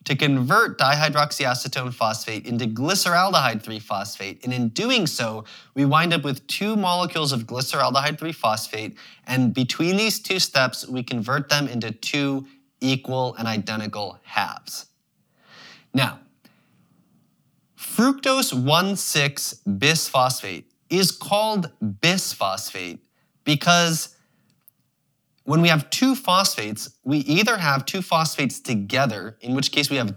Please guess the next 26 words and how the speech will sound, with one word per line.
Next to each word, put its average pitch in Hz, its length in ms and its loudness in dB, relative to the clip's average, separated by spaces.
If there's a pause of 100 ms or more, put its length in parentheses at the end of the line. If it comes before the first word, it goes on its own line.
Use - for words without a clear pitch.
(140)
diphosphate, 117 1000 0
also 131 240 -4
known 135 160 -2
as 110 140 -6
pyrophosphate. 123 1000 -4 (380)
An 120 80 -6
example 139 420 2
would 131 100 2
be 127 280 -2 (960)
adenosine 127 800 2
diphosphate 117 920 0
in 117 100 -8
A 110 120 -6
D 104 160 -4
P, 104 480 -6
or 127 260 -2 (260)
thiamine 139 640 2
pyrophosphate 117 920 -4
or 104 80 -12
thiamine 117 440 -2
diphosphate 113 920 -2 (540)
when 123 220 0
we 120 80 0
looked 113 200 -4
at - 60 -6
thiamine, 110 580 -4